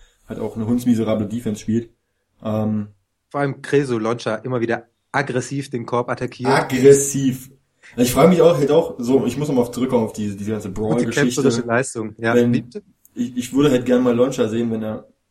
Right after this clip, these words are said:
Speaker 1: so viel Kraft und Energie aufwendet, um seinem Gegenspieler hinterher zu rennen. So viel Kraft und Energie würde ich gerne mal von ihm sehen, wenn er im Post-Up agiert oder im Rebound-Duell. So, da lässt er sich durch die Gegend schubsen, wie so ein, wie so ein, wie so ein Kuscheltier.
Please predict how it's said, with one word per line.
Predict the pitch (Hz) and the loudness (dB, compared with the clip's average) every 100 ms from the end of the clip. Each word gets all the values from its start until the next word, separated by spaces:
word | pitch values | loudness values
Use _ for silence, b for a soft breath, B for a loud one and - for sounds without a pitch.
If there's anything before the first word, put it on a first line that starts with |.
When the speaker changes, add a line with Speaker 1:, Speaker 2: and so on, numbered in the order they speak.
| _ _ | _ _
Speaker 1:
so | - 127 | -6 -2
viel | 135 | -2
Kraft | 135 151 - | -4 -10 -6
und | 131 | -2
Energie | 120 143 - | -2 -2 -2
aufwendet, | 110 107 117 135 | -2 -2 -2 -2
um | 120 113 | -4 -2
seinem | 107 | -2
Gegenspieler | 120 180 - 110 | -2 -2 -2 -4
hinterher | 101 104 | -4 -8
zu | - 107 | -8 -6
rennen. | 110 160 | -4 -4
So | 123 | -6
viel | - 131 | -8 -8
Kraft | 139 - | -8 -8
und | 131 | -8
Energie | 123 123 117 135 | -4 -4 -4 -4
würde | 135 | -4
ich | 131 | -2
gerne | 127 127 | -4 -2
mal | 127 | -2
von | 123 123 | -2 -2
ihm | 120 | 0
sehen, | 127 127 | -2 -2
wenn | |
er | 120 | -4
im | 120 | 4
Post-Up | - - 120 123 110 | 4 4 0 -6 -6
agiert | 107 104 110 117 | -6 -4 -4 -2
oder | 113 113 b b _ - - | -4 -6 b b _ -20 -4
im | 123 117 | -2 0
Rebound-Duell. | 127 233 123 107 101 107 104 101 | 4 4 4 0 -2 -6 -6 -6
So, | 98 104 | -6 -6
da | 104 110 | -2 -2
lässt | 113 120 | -2 -4
er | 135 | -6
sich | 127 | -4
durch | 127 123 | -6 -8
die | 113 | -4
Gegend | 127 151 | -2 -2
schubsen, | - 175 - 185 147 | -4 -6 -4 -8 -6
wie | |
so | 139 | -4
ein, | 139 131 | -4 -4
wie | |
so | 127 | -4
ein, | 123 | -4
wie | 120 | -4
so | |
ein | 120 | -4
Kuscheltier. | 143 185 165 196 220 | -2 -2 -2 -2 -4